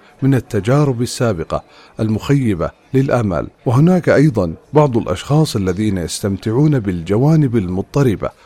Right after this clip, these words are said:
والسلبية للحياة، بدلًا من الشعور بالسعادة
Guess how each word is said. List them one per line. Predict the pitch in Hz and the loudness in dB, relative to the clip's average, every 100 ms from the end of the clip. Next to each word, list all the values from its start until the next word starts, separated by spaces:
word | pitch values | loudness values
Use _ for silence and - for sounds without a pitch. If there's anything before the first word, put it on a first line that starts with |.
| - | -4
والسلبية | 113 - - 131 117 101 131 113 - - - - | -4 -2 -2 -2 -2 -2 -2 -2 -4 -6 -16 0
للحياة، | 139 143 - 95 69 - - - _ - | 0 2 -2 -2 -4 -10 -20 -20 _ 0
بدلًا | 147 139 131 | 2 4 2
من | 110 82 | 2 -2
الشعور | 80 - 113 139 127 | -4 -2 0 2 2
بالسعادة | 107 - 104 101 127 123 | -2 -4 -2 0 0 -4